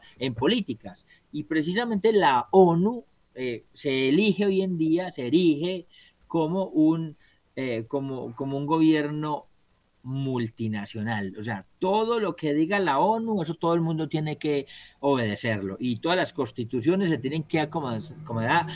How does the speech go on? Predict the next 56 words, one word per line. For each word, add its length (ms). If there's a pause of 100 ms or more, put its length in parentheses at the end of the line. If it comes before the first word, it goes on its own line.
acomodar 480
a 80
lo 160
que 140
diga 280
la 200
onu. 280
Y 140
es 120
la 220
onu 300
la 140
que 140
sabe, 520 (240)
y 140
es 120
la 160
onu 240
la 120
que 140
va 140
diciendo 580
qué 220
se 180
hace 240
aquí, 300
qué 140
se 160
hace 180
allí. 320 (300)
Obviamente, 640
las 160
consecuencias 640
casi 240
siempre 260
se 120
tienen 300
en 140
los 140
países 540 (340)
subdesarrollados, 1120
en 120
los 120
países 480
donde 420 (380)
no 140
hemos 220
alcanzado 440
todavía 280
el 100
desarrollo 480
que 100
tiene 220
el 80
G 100
siete, 440